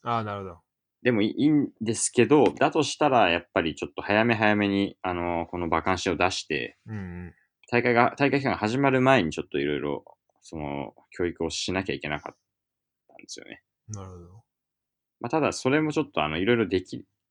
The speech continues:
Speaker 2: それ、バカンスを出せなかった事情がいろいろあったんで。
Speaker 1: うん。それが、まあ、
Speaker 2: うん、
Speaker 1: 内部的にいろいろ。
Speaker 2: まあ、ちょっと、はい。あの、明言はできないんですけど、やっとバカンス出せたっていう感じなんです、僕、僕的には。
Speaker 1: やっとオフィシャルで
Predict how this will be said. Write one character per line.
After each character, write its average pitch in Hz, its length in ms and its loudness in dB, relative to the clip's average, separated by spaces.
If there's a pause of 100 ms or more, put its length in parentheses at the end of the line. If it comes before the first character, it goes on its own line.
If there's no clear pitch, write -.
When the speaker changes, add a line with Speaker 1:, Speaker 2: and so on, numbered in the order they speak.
Speaker 2:
そ - 160 -4
れ、 107 60 -2
バ 107 120 2
カ - 80 0
ン 151 40 0
ス 139 40 -4
を 104 40 0
出 90 100 4
せ - 140 0
な 131 100 2
か - 80 -2
っ - 100 -12
た 78 80 -8
事 78 140 -4
情 98 160 4
が 92 80 4
い 90 60 4
ろ 90 80 4
い - 20 -2
ろ 82 120 2
あ 80 40 0
っ - 180 -8
た - 80 -20
ん - 80 -20
で。 - 300 -14
Speaker 1:
う 107 60 -14
ん。 90 420 -16 (720)
そ - 140 -12
れ 123 60 -8
が、 123 80 -4
ま 117 80 -4
あ、 101 40 -4
Speaker 2:
う - 20 -6
ん、 - 20 -6
Speaker 1:
内 104 140 -4
部 76 140 -4
的 98 120 -12
に 95 60 -6
い - 20 -4
ろ - 0 -
い - 0 -
ろ。 85 60 -2
Speaker 2:
ま 82 60 -4
あ、 90 40 -10
ち 95 100 -8
ょ - 40 -6
っ - 20 -14
と、 92 340 -14 (1500)
は 85 220 -8
い。 - 140 -14 (360)
あ 80 80 -10
の、 78 80 -8
明 110 220 2
言 127 140 4
は 120 80 6
で 117 100 6
き 139 80 4
な 127 60 6
い 113 60 0
ん 110 40 -2
で 95 60 0
す - 100 -6
け 98 80 0
ど、 101 320 2 (400)
や 107 220 0
っ - 100 -6
と 151 100 2
バ 135 140 4
カ 135 120 2
ン 131 60 2
ス 120 120 0
出 120 100 6
せ 98 100 -4
た 87 100 0
っ - 120 -14
て - 100 -8
い 62 60 -6
う 60 60 -10
感 71 180 -8
じ 71 80 -10
な 67 60 -8
ん - 40 -10
で - 60 -18
す、 - 120 -16
僕、 78 320 -12
僕 - 180 -6
的 73 180 -8
に 69 100 -10
は。 - 200 -18
Speaker 1:
や 120 100 -8
っ - 140 -16
と 151 340 0
オ 131 80 -10
フ 110 60 -12
ィ - 40 -6
シ - 140 -2
ャ 127 60 -2
ル 117 140 -4
で 110 260 -8